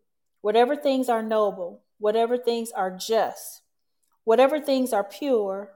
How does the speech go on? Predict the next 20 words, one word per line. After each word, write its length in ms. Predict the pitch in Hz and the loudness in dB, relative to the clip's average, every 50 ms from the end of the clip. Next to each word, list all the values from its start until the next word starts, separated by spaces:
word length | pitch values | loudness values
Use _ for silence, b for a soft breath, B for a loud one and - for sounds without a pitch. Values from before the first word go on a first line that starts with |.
| _ _ _ | _ _ _
whatever 440 | 190 185 214 220 240 247 240 247 | -4 -2 0 2 2 2 2 -2
things 320 | 240 - 233 233 233 226 - | 0 0 -2 -2 -2 -4 -4
are 180 | - 208 202 | -2 -2 -2
lovely, 600 | 202 208 226 240 233 208 196 196 196 196 196 196 _ _ _ _ _ | 0 0 2 2 2 0 -2 -10 -10 -10 -10 -14 _ _ _ _ _
whatever 1120 | - 202 208 208 - _ _ _ _ _ _ _ _ _ _ _ _ 220 226 262 262 285 302 | -4 -4 -4 -4 -6 _ _ _ _ _ _ _ _ _ _ _ _ 4 4 4 4 2 -2
things 480 | 294 294 - 254 247 247 247 240 240 - - | 0 0 0 0 2 0 -2 -2 -6 -4 -2
are 180 | 214 202 208 196 | 0 0 0 0
of 280 | - 190 190 185 185 | -2 -4 -4 -4 0
good 200 | - 226 269 269 - | 4 4 4 4 4
report, 540 | 262 269 262 269 - 262 220 196 185 180 - - b b b b b b b _ | -2 -6 -6 -2 0 2 2 2 2 -2 -6 -12 b b b b b b b _
if 200 | 214 208 214 - | -2 -2 0 0
there 200 | 214 208 202 190 | 2 2 2 0
is 140 | 190 185 - _ - | -2 -4 -8 _ -2
any 320 | 349 311 381 392 349 285 | -2 0 0 -2 -4 0
virtue, 640 | 247 247 226 214 202 - - - 196 190 190 190 190 _ _ _ _ _ _ _ _ _ _ - | 2 4 4 4 0 -4 -10 -8 -8 -8 -10 -10 -14 _ _ _ _ _ _ _ _ _ _ -8
and 160 | 214 202 214 | -8 -6 -6
if 160 | 214 214 214 | -8 -4 0
there's 260 | 226 214 208 196 196 202 - | 0 2 2 0 -2 -6 -2
anything 600 | 240 254 285 349 339 285 - 302 294 285 285 285 - | 0 0 0 0 -2 -6 -2 -2 0 0 0 -4 -4
praiseworthy 1000 | - - 294 320 320 311 285 262 233 208 202 196 190 190 196 190 208 208 202 | -4 0 0 0 0 0 -4 -6 -6 -4 -4 -2 -2 -4 -6 -8 -10 -12 -12